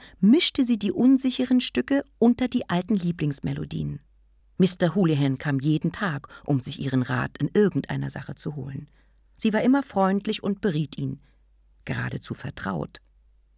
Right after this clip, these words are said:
Sie schob ihm die Karaffe hin und sagte: „Bedienen Sie sich doch, Mister Houlihan.“ Und während er sich bediente, sagte sie,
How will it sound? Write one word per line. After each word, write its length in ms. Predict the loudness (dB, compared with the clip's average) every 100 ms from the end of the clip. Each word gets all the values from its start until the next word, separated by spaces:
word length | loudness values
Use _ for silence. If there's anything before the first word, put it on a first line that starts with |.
| _
Sie 180 | 0 2
schob 320 | 4 2 4
ihm 200 | 4 4
die 100 | 4
Karaffe 460 | 0 0 0 0 2
hin 200 | 4 2
und 180 | 0 2
sagte: 480 | 0 0 -4 -4 -6 _ _ _ _ 0
„Bedienen 480 | 4 6 6 4 2
Sie 140 | 0
sich 180 | -4 -4
doch, 280 | -6 -4 -2
Mister 380 | -2 0 -2
Houlihan.“ 640 | 0 0 0 -4 -6 -8 -14 _ _ _ _ _ _ -6
Und 160 | -4 0
während 280 | 0 0
er 100 | -2
sich 160 | -6 -8
bediente, 480 | -10 -6 -6 -4 -4
sagte 340 | -4 -4 -6
sie, 240 | -4 -4